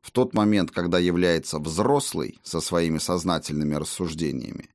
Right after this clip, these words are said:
или родитель со своими предрассудками и своими априорными идеями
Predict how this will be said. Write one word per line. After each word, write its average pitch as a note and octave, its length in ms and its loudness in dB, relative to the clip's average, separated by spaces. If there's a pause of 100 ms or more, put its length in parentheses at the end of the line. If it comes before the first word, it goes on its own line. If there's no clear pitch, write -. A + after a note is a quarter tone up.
(540)
или G2+ 180 6
родитель E2+ 800 0
со - 160 -6
своими E2+ 420 2
предрассудками D#2+ 960 -2
и - 160 -10
своими F2+ 520 2
априорными F2 800 2
идеями D2+ 520 -2